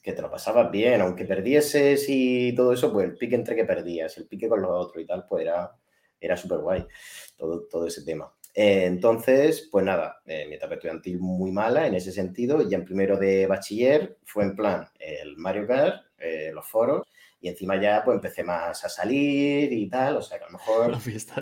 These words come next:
Speaker 1: lo mejor acababa el reto a las doce de la noche y a las doce de la noche me estaba yendo a tomarme una, <laughs> una, una cerveza.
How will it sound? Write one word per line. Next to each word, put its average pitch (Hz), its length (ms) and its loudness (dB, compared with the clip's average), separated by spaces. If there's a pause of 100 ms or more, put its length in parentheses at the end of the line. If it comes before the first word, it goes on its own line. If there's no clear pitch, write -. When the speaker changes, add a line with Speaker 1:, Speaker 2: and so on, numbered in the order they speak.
(120)
Speaker 1:
lo - 60 -6
mejor 143 160 4
acababa 147 320 10
el 131 100 6
reto 143 220 6
a - 40 8
las 127 140 6
doce 127 260 2
de 120 120 8
la 120 100 8
noche 135 320 2
y 151 60 6
a 123 60 6
las 98 120 4
doce 107 220 0
de 117 80 4
la 113 140 4
noche 117 280 -2
me 151 60 0
estaba 101 320 0
yendo 92 180 -2
a 92 60 2
tomarme 90 320 -2
una, 87 140 -6 (120)
<laughs> - 140 -12
una, 117 160 -2 (580)
una 120 160 6
cerveza. 82 580 -2